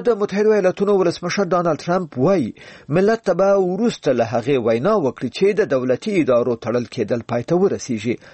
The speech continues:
ټرمپ په دې اعلان سره هغو ګنګوسو ته چې ښایي د استازیو د جرګې لخوا له منع کېدو وروسته نوموړی بله لاره غوره کړي، د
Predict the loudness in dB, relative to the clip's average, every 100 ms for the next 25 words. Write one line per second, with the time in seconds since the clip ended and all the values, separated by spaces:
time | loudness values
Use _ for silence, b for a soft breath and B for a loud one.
0 | B -4 -2 -2 -2 2 2 2 2 2
1 | 2 0 0 0 -2 -2 -2 -2 B B
2 | B 0 2 2 2 -2 -4 -4 -4 -2
3 | -2 -2 -6 -2 -2 -2 0 2 2 0
4 | -2 -2 0 0 0 -2 -2 -2 -2 -2
5 | 0 0 -2 -2 0 0 0 -2 -4 -4
6 | -2 0 2 0 -2 -4 B B B -4
7 | 0 2 2 2 0 0 2 2 0 -2
8 | -2 -2 -4 -6 -8 B B -4